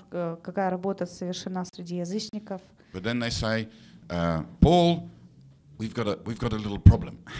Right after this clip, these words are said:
Speaker 1: А затем говорят: «Павел, у нас тут проблемка возникла небольшая.
Speaker 2: And, uh, we need you to help us.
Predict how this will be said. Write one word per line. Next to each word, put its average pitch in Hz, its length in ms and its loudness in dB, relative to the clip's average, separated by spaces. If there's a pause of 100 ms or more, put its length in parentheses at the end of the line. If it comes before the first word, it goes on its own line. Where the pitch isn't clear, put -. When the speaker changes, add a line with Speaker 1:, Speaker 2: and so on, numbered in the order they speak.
(220)
Speaker 1:
А 196 80 -4
затем 214 300 -2
говорят: 196 320 0
«Павел, 254 300 2
у - 40 0
нас 226 160 -4
тут 220 220 -8
проблемка 214 480 -4
возникла 180 560 -8
небольшая. 165 580 -8 (300)
Speaker 2:
And, 92 420 -6
uh, 90 420 -4
we 95 100 -6
need 98 200 -6
you 95 120 -8
to 87 100 -8
help 85 260 -6
us. - 260 -8